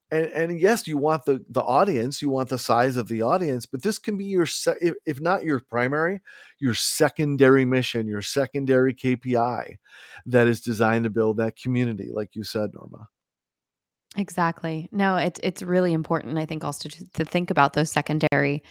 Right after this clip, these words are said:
Speaker 2: and, you know, b-, benefits <laughs> of having a podcast, 'cause we always talk about audience and, and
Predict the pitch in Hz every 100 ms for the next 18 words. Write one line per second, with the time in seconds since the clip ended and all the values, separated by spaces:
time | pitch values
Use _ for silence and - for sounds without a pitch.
0 | - - - - - 170 - 185 160 147
1 | 165 _ 180 - _ - 170 196 214 -
2 | - - 214 - 269 294 254 233 208 208
3 | 185 202 185 185 - 196 - - - -
4 | 294 311 277 254 220 202 254 226 175 190
5 | 196 202 214 208